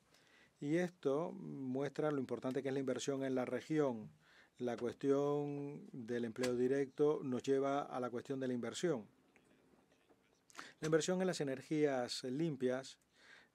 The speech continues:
también tiene que triplicarse. Hay mucha inversión que se está realizando, pero tenemos que multiplicar por tres la inversión en las energías limpias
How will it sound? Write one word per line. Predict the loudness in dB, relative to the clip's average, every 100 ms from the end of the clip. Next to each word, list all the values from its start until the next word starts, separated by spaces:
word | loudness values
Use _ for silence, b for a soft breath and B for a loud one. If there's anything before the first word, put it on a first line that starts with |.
| _
también | -4 0 2 0
tiene | 0 0
que | 2
triplicarse. | 2 2 0 0 0 0 -2 -6 -6 -14 -20 _ _ _ _ _ _ _ B B B B -4
Hay | 0 2 4 4 4 2 0 -2
mucha | -2 -4 -2
inversión | -2 -2 -2 -4
que | -2
se | -2 -2
está | -2 -2
realizando, | -2 -2 -2 -2 0 0 2
pero | 0
tenemos | 0 -2 -2
que | 0
multiplicar | 0 -2 -2 0 0
por | 0 -4
tres | -2 -2
la | -2
inversión | -2 -2 -2 -2
en |
las | -2 -2
energías | -2 -2 -2 0 0 0
limpias | -2 -4 -2 -2